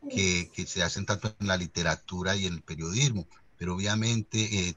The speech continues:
teniendo en cuenta, como vuelvo y lo repito, que en el, en el periodismo no está uno narrando ficción ni imaginación, sino que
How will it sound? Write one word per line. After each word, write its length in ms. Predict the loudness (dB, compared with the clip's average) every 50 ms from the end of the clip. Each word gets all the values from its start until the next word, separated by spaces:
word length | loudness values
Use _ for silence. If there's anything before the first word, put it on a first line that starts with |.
| -8
teniendo 340 | -8 -6 -6 -4 -4 -4 -4
en 140 | -4 -4 -6
cuenta, 560 | -8 -6 -4 -2 0 0 0 0 -2 -2 -2
como 260 | -2 -6 -8 -8 -6
vuelvo 320 | -6 -6 -8 -8 -8 -8 -6
y 40 | -4
lo 80 | -2 -2
repito, 480 | -2 -2 -2 0 -2 -2 -2 -4 -6
que 100 | -6 -4
en 80 | -4 -4
el, 160 | -4 -6 -10 -16 -20 -20 -20 -20 -14 -8
en 100 | -6 -4
el 120 | -4 -4 -4
periodismo 600 | -4 -2 0 0 0 0 0 0 0 2 2 2
no 60 | 2
está 260 | 2 2 2 4 4
uno 180 | 4 4 2 2
narrando 480 | 2 2 2 4 2 2 2 2 -2 -4
ficción 880 | -4 -8 -14 -14 -12 -10 -10 -4 0 2 4 4 6 6 4 4 4
ni 120 | 2 2 2
imaginación, 1000 | 2 0 0 0 -2 -2 -2 -2 -2 -2 -2 -2 -2 -2 0 2 2 2 2
sino 240 | 0 -2 -4 -6 -8
que 180 | -8 -10 -10